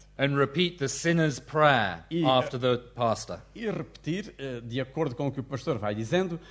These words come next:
Speaker 2: eh, a oração do pecador, ou que-, aquela oração de contrição, de arrependimento.
Speaker 1: There is also, in the United Kingdom,
Speaker 2: Também há,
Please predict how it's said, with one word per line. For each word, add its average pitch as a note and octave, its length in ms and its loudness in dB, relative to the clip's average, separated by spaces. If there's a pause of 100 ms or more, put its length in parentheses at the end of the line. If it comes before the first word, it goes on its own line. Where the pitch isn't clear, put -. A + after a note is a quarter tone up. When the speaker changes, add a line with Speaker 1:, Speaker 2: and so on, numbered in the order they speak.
(160)
Speaker 2:
eh, B2 240 -2
a D3 80 4
oração D#3 800 2
do C#3 240 -4
pecador, D#3+ 540 0
ou G2 100 -6
que-, C#3 240 -4
aquela D3 380 0
oração D#3 420 0
de C#3 80 -4
contrição, B2+ 760 -2
de G#2 140 -4
arrependimento. F2+ 720 -10 (2750)
Speaker 1:
There E3 200 8
is F3 80 4
also, F#3+ 280 4 (540)
in D#3 200 2
the C#3 60 2
United C#3+ 400 2
Kingdom, G3 500 2 (240)
Speaker 2:
Também G#2+ 340 -2
há, D3 300 -2